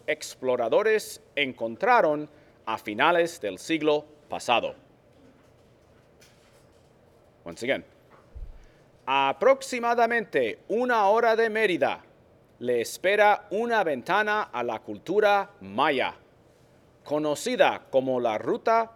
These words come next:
Puc. Este recorrido incluye los sitios arqueológicos de Uxmal, Cabá y las grutas de Tulum.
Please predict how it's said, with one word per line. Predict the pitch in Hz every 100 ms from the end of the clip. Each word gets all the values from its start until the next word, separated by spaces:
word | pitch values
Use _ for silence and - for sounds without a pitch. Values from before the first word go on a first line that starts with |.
| -
Puc. | 247 - - - _ _ _ _ _ _ -
Este | 226 220 - 208
recorrido | 151 - 131 123 196 185 160 175 -
incluye | 135 143 - 285 233 123 - - _ -
los | 113 107
sitios | - 220 - 214 214 -
arqueológicos | 135 135 - 123 120 143 156 - 139 135 -
de | 117 117 113 - -
Uxmal, | 247 - 180 220 247 254 - _ _ -
Cabá | 123 113 156 226 - - _ _ _ -
y | 160
las | 131 117 117
grutas | 127 247 247 233 220
de | 147
Tulum. | - 143 196 143